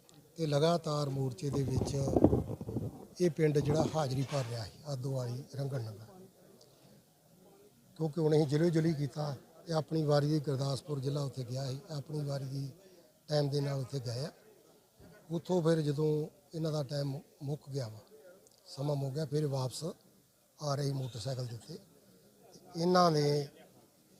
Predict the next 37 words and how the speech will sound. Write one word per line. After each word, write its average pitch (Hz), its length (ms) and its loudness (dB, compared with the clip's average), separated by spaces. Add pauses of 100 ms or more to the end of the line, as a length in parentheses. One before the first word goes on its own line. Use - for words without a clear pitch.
ਗੋਬਿੰਦਗੜ੍ਹ 147 520 0
ਦੇ 139 120 0
ਲਾਗੇ 120 380 -8 (960)
ਖੰਨੇ 160 280 4
ਦੇ 143 80 0
ਕੋਲ 127 360 -8 (800)
ਕਿਤੇ 139 360 -8 (180)
ਲੱਗਾ 139 240 -4
ਵੀ 131 160 -6
ਐਕਸੀਡੈਂਟ 131 480 -10
ਹੋ 135 80 -8
ਗਿਆ 127 140 -8
ਮੋਟਰਸਾਈਕਲ 120 480 -12
ਦਾ, 151 100 -12
ਉੱਥੇ 160 260 -10
ਉਹਨਾਂ 139 140 -8
ਦੀ 120 120 -10 (640)
ਡੈਥ 143 240 -2
ਹੋ 156 80 -2
ਗਈ 151 120 -4
ਹੈ। 175 60 -2
ਜਦੋਂ 160 200 -4
ਸਾਨੂੰ 135 240 -8
ਪਤਾ 131 220 -10
ਲੱਗਾ 123 280 -10
ਕੱਲ੍ਹ, 151 260 2 (880)
ਫਿਰ 139 120 0
ਮੌਕੇ 143 300 0
'ਤੇ 147 160 0
ਆਗੂ 139 260 -4
ਜਿਹੜੇ 143 160 -2
ਸ਼ੰਭੂ 143 280 -8
ਮੋਰਚੇ 131 360 -8
ਤੋਂ 135 100 -10
ਉੱਥੇ 131 180 -10
ਗਏ 123 220 -8
ਆ 202 80 -10